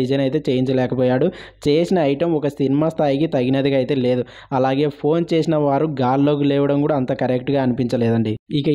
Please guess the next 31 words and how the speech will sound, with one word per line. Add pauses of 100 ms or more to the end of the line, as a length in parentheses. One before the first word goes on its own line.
(120)
ఈ (100)
సినిమాలో (120)
హీరో (100)
విశాల్
అయితే (100)
డబుల్
యాక్షన్
చేశాడు. (160)
అలాగే
విలన్గా
అయితే
కనుక (220)
ఎస్జే
సూర్య (140)
కూడా (220)
డబుల్
యాక్షనే
చేశాడు. (420)
అటు
వాళ్ళిద్దరూ, (100)
ఇటు
వీళ్ళిద్దరూ
తండ్రి
కొడుకులే. (400)
ఇరవై (120)
ఏళ్ల
క్రితం (220)
ఆంటోనీ
కుటుంబానికి
జాకీ (100)
అన్యాయం